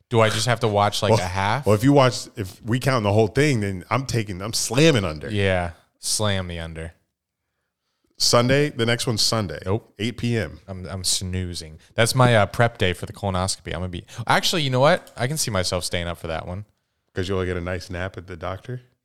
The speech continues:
Speaker 1: That, and I'm just gonna be starving. I can't sleep when I'm hungry.
Speaker 2: I'll believe it when I see it. So possi-,
Speaker 1: <laughs>
Speaker 2: poss-, possibly two. Um,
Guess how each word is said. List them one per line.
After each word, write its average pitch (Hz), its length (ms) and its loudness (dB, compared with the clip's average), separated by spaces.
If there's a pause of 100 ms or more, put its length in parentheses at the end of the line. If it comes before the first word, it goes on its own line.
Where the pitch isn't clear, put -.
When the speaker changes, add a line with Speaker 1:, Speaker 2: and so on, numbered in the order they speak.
(140)
Speaker 1:
That, 101 380 2
and 101 240 -2
I'm 95 160 -4
just 92 220 -4
gonna 95 140 -2
be 87 160 -6
starving. 92 600 -2
I 90 80 -10
can't 90 180 -8
sleep - 280 -6
when - 80 -14
I'm 76 80 -12
hungry. 80 380 -10 (1200)
Speaker 2:
I'll - 60 -20
believe 90 180 -14
it 95 40 -12
when 90 100 -10
I 98 60 -8
see - 200 -8
it. - 180 -6
So 92 380 -4
possi-, 120 480 -2
Speaker 1:
<laughs> - 0 -
Speaker 2:
poss-, - 340 0 (540)
possibly 156 480 2
two. 139 460 2 (640)
Um, 104 760 6